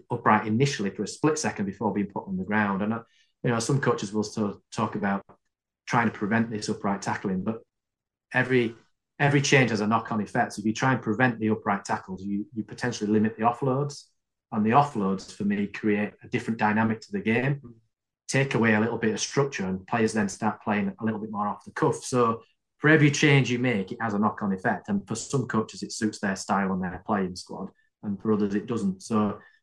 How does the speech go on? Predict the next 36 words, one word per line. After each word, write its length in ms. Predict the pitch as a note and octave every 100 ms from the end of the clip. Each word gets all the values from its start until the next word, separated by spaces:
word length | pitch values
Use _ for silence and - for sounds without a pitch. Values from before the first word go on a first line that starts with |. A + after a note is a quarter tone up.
| _ _
the 80 | A2
game 200 | A2+ A2+
as 80 | G2
a 40 |
whole, 240 | G2 A#2 G2
when 120 | G2
they 60 | G2+
make 220 | A2+ A2+
changes 360 | A2+ G2 G2
like 180 | F#2+ F2+
that, 160 | F#2 F2+
have 180 | G2+ -
to 80 | -
think 260 | G#2+ G2
about 320 | G2 F#2+ F#2 - _
what's 180 | A#2 -
best, 500 | G2+ G#2 - - - _ _ _ -
in 80 |
the 80 | A2
best 200 | A#2 A#2
interest 340 | A2+ G#2 G2+ -
for 100 | G2
the 80 | F#2+
game 280 | G2+ F#2+ F#2
overall. 560 | G#2+ F2+ F#2+ F#2 F#2+ F#2+
And 100 | G#2
I 120 | A2+
would 120 | G2 F#2
say 220 | G2+ F#2+
set 220 | - G2+
restarts 600 | A2 G2+ - F2+ F2 - _ _ _ _ _ _ D#3
work 360 | G#2+ A2 G#2
well 180 | G2+ F#2+
as 100 | F#2+
they 80 | G2
do. 200 | G2+